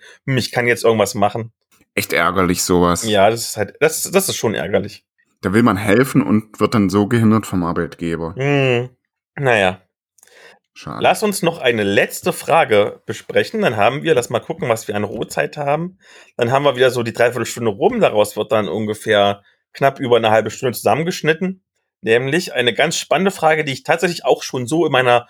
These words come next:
Speaker 1: beruflichen Praxis erlebt habe. Mal gucken, du
Speaker 2: Mhm.
Speaker 1: vermutlich auch. „Hallo, ihr beiden. Ich arbeite in einem Pflegeheim und habe öfter das Problem, dass Diabetes-PatientInnen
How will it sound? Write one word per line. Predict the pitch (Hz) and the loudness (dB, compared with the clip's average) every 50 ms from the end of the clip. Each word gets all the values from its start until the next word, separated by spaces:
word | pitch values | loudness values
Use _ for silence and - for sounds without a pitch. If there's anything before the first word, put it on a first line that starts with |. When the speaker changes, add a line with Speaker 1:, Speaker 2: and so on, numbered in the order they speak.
| _ _ _ _ _ | _ _ _ _ _
Speaker 1:
beruflichen | - 131 127 123 139 165 208 202 - - 143 143 - - 131 - | 2 2 2 4 4 2 2 2 0 -2 -4 -4 -4 -6 -8 -10
Praxis | - - 151 151 - - 107 - | -6 -4 -4 -4 -4 -4 -8 -8
erlebt | 104 98 104 101 113 160 196 - - - | -6 -6 -4 0 0 0 0 -2 -4 -2
habe. | 110 92 90 107 165 - - _ _ _ _ _ _ _ _ | 0 0 2 2 0 -2 -2 _ _ _ _ _ _ _ _
Mal | - 107 - | -4 -4 -4
gucken, | - - - - _ 175 143 | -4 -6 -8 -8 _ -8 -2
du | 120 120 - | 2 4 4
Speaker 2:
Mhm. | 160 | 4
Speaker 1:
vermutlich | 180 143 123 120 117 113 - 101 90 - - | 4 2 0 0 -2 -4 -4 -6 -8 -8 -2
auch. | 92 101 113 165 202 - - _ _ _ _ _ _ _ _ _ | 0 2 2 2 2 -2 -8 _ _ _ _ _ _ _ _ _
„Hallo, | - 190 214 220 277 262 | -2 -2 0 0 0 0
ihr | 214 156 120 | 2 2 2
beiden. | 107 - 98 98 98 98 95 92 90 95 - _ _ _ _ _ | 4 4 4 4 4 2 0 -4 -8 -10 -14 _ _ _ _ _
Ich | - 185 - - - | -8 -8 -6 -4 -2
arbeite | 117 117 127 - 160 180 196 190 - - | 0 0 2 2 2 0 2 0 0 -2
in | - 160 - | -2 -4 -4
einem | - 110 117 135 160 | -4 -6 -6 -6 -6
Pflegeheim | - - 143 160 226 208 175 117 110 101 101 107 147 190 - _ _ _ _ _ | -10 -6 -4 -2 -2 0 0 0 2 2 2 2 0 -2 -6 _ _ _ _ _
und | - 135 135 | -6 -2 2
habe | 156 156 151 147 | 2 2 4 2
öfter | - - 160 196 - - 160 | 2 2 2 0 2 2 0
das | 139 131 - - | 0 0 -2 -4
Problem, | - - 117 104 - 101 101 101 117 160 208 294 - _ _ _ _ _ - | -8 -8 -10 -8 -6 -4 0 2 2 2 0 -2 -8 _ _ _ _ _ -6
dass | 120 113 - - | -6 -6 -6 -6
Diabetes-PatientInnen | - 127 120 107 - - - 160 220 226 - 143 120 - - - 117 110 98 - - - 117 104 101 98 - - - 135 165 190 208 277 285 | -2 0 0 0 0 0 0 0 0 0 0 -4 -6 -6 -4 -2 -2 -2 -2 -2 -2 -2 -2 -2 -2 -2 -8 -10 -4 0 0 0 0 0 -4